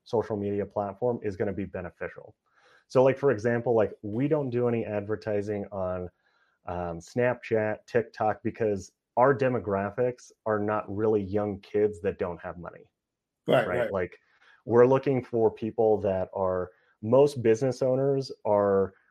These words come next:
Speaker 1: on the older side. So, like, LinkedIn,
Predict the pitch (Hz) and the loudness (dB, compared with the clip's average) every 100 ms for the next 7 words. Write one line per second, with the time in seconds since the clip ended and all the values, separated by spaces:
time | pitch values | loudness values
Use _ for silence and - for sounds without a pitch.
0 | _ - 107 98 95 110 113 127 143 143 | _ -2 -2 -2 -6 -2 -2 0 -2 -2
1 | - 151 170 170 - _ _ _ _ - | -4 -6 -6 -10 -14 _ _ _ _ 0
2 | 123 113 107 104 101 - 90 101 120 117 | 4 6 6 4 0 -4 -6 0 0 0
3 | - 117 113 113 110 | 2 4 4 0 -2